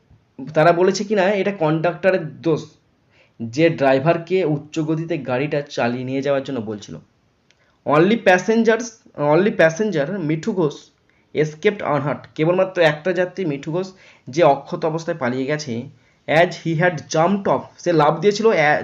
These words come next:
just as the bus plunged into the canal। যখন সে দেখেছিল বাসটি ক্যানেলে পড়ছে, তখন সে জানলা দিয়ে লাফ দিয়ে দেয়। Within two minutes, দু মিনিটের মধ্যে the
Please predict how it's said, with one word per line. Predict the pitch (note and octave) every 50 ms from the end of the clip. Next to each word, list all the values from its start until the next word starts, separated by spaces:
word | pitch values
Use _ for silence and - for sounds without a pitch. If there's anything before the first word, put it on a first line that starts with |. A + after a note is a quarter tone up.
| D3+ A#2+
just | - D#3 F3 G3+ G3+ - - - - -
as | D3 D#3 D#3
the | D3+ F3 D#3
bus | C3+ A#2+ D3+ D#3 F#3 - - - _ -
plunged | D3 C#3 D3 E3 E3+ D#3 -
into | - C#3+ C3+ C#3
the | C#3+ C#3+ - - _ -
canal। | C3 A2+ A#2 A2+ G#2+ - - _ _ _ _ _ _ - B2
যখন | A#2 C#3 C#3 D#3+ F3 F3+
সে | E3 - F#3+ F3+
দেখেছিল | D3+ C#3+ C3+ C3+ D#3 D#3 F3+ F3 F3
বাসটি | D3 - - B2+ - - E3+
ক্যানেলে | - - B2+ A#2 B2+ C#3 D#3 D#3+ D#3 -
পড়ছে, | D3 F3+ F#3+ - - D3+ E3+ - - - - _ -
তখন | - C3+ C3+ C#3
সে | C#3 E3
জানলা | D3+ A#2+ C3+ B2+ B2 C3 C3+
দিয়ে | C3+ D3 B2
লাফ | A#2 A2 G#2 A2
দিয়ে | - A#2 A#2+
দেয়। | E2 - - _ _ _ _ _ _ _ _ _ _ _ _ _ _ _ _ -
Within | E3 F#3+ G3 A3+ A3+ A3+
two | A3 G#3+ G#3+
minutes, | G#3 G#3+ A3 A#3 G3+ F#3+
দু | D3+ D#3 D#3 F3+
মিনিটের | F#3+ G3 G3+ G3+ G3+ G#3
মধ্যে | G#3 G#3 G#3 G#3
the | F3+ D#3 E3